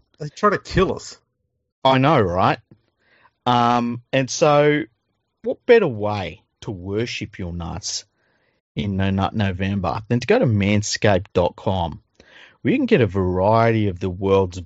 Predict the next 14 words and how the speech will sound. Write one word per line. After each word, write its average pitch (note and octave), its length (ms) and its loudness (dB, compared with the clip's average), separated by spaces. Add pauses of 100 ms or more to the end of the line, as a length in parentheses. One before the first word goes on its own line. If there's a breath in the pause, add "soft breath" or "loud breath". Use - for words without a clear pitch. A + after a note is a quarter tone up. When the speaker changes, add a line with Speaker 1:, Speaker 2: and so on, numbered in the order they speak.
(160)
Speaker 2:
best - 520 -2 (260)
shaving A#2 1040 -2
equipment G2+ 680 -2 (720 soft breath)
for G2+ 560 0 (520)
your C3+ 180 0
man C#3+ 480 0
area, F2+ 540 0 (480)
your C3 100 0
genitals, C#3 800 -2 (640)
you D3 80 -2
know? E3+ 260 2 (920 loud breath)
I C#3 420 6 (140)
personally C#3 460 0
recommend F2 580 -4